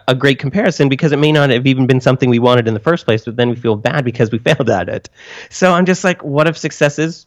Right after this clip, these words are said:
personal? What if we get to define what makes sense, uh, and what doesn't in our business and how we wanna, if it's our business, God damn it, <laughs> then we should be able to make, um,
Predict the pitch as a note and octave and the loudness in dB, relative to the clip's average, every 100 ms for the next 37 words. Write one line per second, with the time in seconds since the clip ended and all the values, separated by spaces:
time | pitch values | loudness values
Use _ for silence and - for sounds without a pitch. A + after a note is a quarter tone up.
0 | _ G#2 F#2 A2 G#2 A2 A#2+ B2+ A#2 C3 | _ -4 -4 -2 -2 0 0 0 0 0
1 | B2+ B2 A#2+ B2+ A2+ - A2 G#2 G2+ G2+ | 2 2 0 -2 -2 0 2 4 2 -2
2 | G2+ - _ - A#2 B2 A#2+ G#2 - A2 | -6 -12 _ -2 0 2 0 -2 -2 0
3 | G#2 F#2+ - - - G#2 G2 A2 B2 A2 | 0 -2 -8 -16 -6 -2 -2 0 0 0
4 | G2+ A#2 B2+ B2 G#2 G#2+ F#2+ F#2+ F#2 G#2+ | 0 2 2 0 -2 -2 0 -2 -2 -2
5 | G#2 - C#3+ E3 D#3+ E3 D3 C#3+ - C#3+ | -4 -2 -2 0 0 2 2 0 0 -6
6 | - F#3+ E4+ G3+ E4+ C3 F#2+ - _ _ | -4 -4 0 0 0 0 -2 -8 _ _
7 | - A#2 G2+ F#2+ A#2 B3 F4 - _ _ | 0 2 0 0 0 0 -6 -16 _ _
8 | - C3 F#3 F3 G3+ D#3 D#3 D3+ D3 D3+ | 0 4 6 6 4 0 -2 0 2 2
9 | D#3 D3 C#3+ C3 C3 C3+ - _ - _ | 0 0 2 2 0 -4 -12 _ -20 _
10 | - B2 B2 B2+ | -4 2 4 4